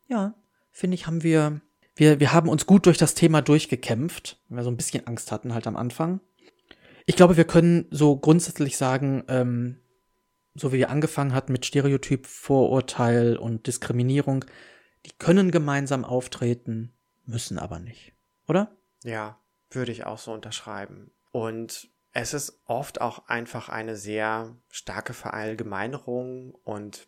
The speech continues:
Speaker 2: sehr oberflächliche Betrachtung.
Speaker 1: Ja, der wir uns aber alle nicht ganz entziehen können,
Speaker 2: Ja,
Speaker 1: ne?
Speaker 2: der man sich im ersten Augenblick vielleicht irgendwie geben kann, aber wenn man genauer darüber nachdenkt,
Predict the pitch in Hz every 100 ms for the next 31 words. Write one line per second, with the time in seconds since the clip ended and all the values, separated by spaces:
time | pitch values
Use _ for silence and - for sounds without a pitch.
0 | _ 101 98 107 107 - 120 113 110 107
1 | 104 - 101 - 95 - - 95 - 143
2 | 143 151 170 _ _ - 180 170 - _
3 | - 143 151 143 - 131 139 123 123 120
4 | - 113 117 - 117 113 110 104 - 101
5 | 107 - 104 95 147 156 _ 113 113 123
6 | 135 127 127 123 147 - 156 - 127 131
7 | 123 131 135 - _ _ _ - - 127
8 | 107 110 110 - 120 117 113 107 - -
9 | 120 143 175 180 135 135 139 139 - 117
10 | 117 117 117 117 113 - 117 120 110 107
11 | 135 131 123 117 110 101 101 - - 98
12 | 98 101 -